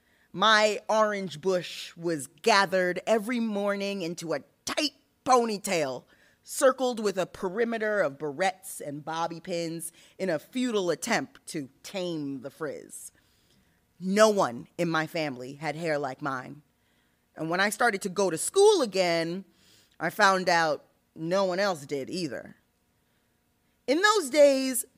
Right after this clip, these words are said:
public school went from grammar school, K through sixth grade, junior high, seventh through ninth, and then high school.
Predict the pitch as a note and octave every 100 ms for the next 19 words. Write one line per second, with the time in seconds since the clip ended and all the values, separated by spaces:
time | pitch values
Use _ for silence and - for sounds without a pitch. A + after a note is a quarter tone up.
0 | - D#4 D4 C#4 C4 - A#3+ A3+ A3 G3
1 | G3+ - - F3+ E3+ D3+ D3+ E3 D#3+ F3
2 | G3 - C#4 C#4+ D#4 _ - E3+ D3 E3
3 | F#3+ D#3 - D#3+ C3+ D#3 C4 _ _ _
4 | _ - D#3 A3 B3 D#4+ D4 F#3 D#3+ E3+
5 | C#4 _ - D#3 C#3+ C#3+ E3 F#3 B2+ B3
6 | - _ _ _ _ F#3 G3+ G3 F#3 G#3
7 | F3+ - -